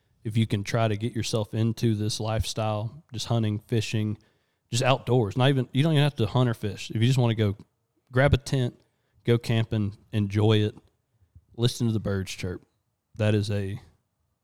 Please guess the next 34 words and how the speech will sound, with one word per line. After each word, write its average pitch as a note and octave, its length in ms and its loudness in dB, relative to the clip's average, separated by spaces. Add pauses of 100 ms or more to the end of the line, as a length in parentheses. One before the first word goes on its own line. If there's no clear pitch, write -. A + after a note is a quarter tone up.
(140)
it's - 200 -10 (260)
beautiful. G#2 420 -2 (1300)
And, G2 260 -2
uh, F#2+ 260 0 (540)
yeah, B2 180 -6
I - 20 -4
think C3 240 -6
that's C3 180 -8
pretty C#3 240 -6
much C3+ 240 -4
a G#2+ 40 -6
wrap A#2+ 280 -4
up G#2+ 140 -4
for - 120 -8
this G#2+ 160 -4
episode. G#2+ 440 -4
I A2 60 -4
think A2 200 -2
it's G#2+ 80 -4
been G#2 200 -2
very A2 220 2
good. A#2 240 0
This A2+ 120 -4
is - 20 -6
our G#2+ 100 -4
longest A2+ 340 -2
one A2 200 2
yet. A#2+ 320 4 (560)
And A2 100 -2
I G#2+ 80 0
just A2 140 -4
wanna G#2+ 320 0 (260)
reiterate G#2+ 580 2
that G#2 220 -4